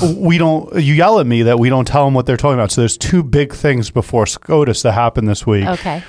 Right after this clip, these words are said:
Speaker 1: One is the elimination of Chevron deference. In
Speaker 2: Mm-hmm.
Speaker 1: plain English,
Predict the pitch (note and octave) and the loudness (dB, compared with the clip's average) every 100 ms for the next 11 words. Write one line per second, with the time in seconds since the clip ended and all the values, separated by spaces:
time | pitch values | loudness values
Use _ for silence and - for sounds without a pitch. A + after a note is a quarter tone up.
0 | - A#2+ B2 D3 D#3+ D3 B2+ A#2 - B2 | -8 0 2 4 0 0 0 0 0 2
1 | A#2 A#2 C3 C3 B2+ A#2+ - G#2 - - | 2 2 0 2 0 0 -2 -4 -4 -2
2 | C3 B2+ C3 A#2+ A2 A2+ A2+ A2 F2 G#2 | -2 2 0 2 0 -2 -2 -4 -6 -8
3 | - G3+ D3+ F#3+ G#3 A3+ - D3+ D#3 D3+ | -8 -2 0 0 -2 -6 -2 0 2 0
4 | - C3+ C3+ A2 G2 - | 0 0 2 0 -4 -8